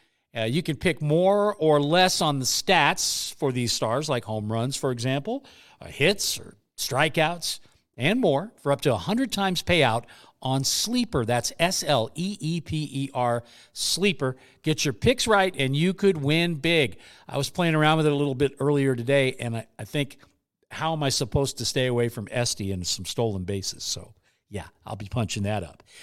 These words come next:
Use promo code Locked On, and you're gonna get up to a one hundred dollar match on your first deposit. Terms and conditions do apply.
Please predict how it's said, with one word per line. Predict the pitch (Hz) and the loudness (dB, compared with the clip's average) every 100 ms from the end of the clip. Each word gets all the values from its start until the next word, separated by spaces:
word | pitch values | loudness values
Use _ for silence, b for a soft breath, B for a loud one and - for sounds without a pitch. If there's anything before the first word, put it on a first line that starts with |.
| B | B
Use | 156 185 - | -2 0 0
promo | - 233 254 233 208 | 2 2 4 0 4
code | 202 190 185 151 B B | 6 8 6 0 B B
Locked | 117 127 175 247 - | -2 4 4 4 0
On, | 214 185 139 120 170 226 _ _ _ - | 2 2 2 0 -4 -10 _ _ _ 0
and | 147 147 147 | 2 4 4
you're | 160 | 2
gonna | 170 165 | 2 4
get | 156 | 4
up | 156 - | 4 4
to | 131 | 2
a | |
one | 117 156 180 | 4 2 2
hundred | 185 170 | 2 2
dollar | 151 147 135 | 4 4 4
match | 143 147 139 127 | 2 2 0 -2
on | 107 | -2
your | 104 | -4
first | - 127 - | -4 -6 -6
deposit. | 107 135 135 107 104 B B B - | -6 -2 0 0 -6 B B B -4
Terms | 240 247 175 | -2 0 -2
and | 151 | -2
conditions | 151 139 196 156 127 113 | 0 2 2 2 -2 0
do | 143 | 0
apply. | 123 - 156 185 220 | 0 0 2 2 -2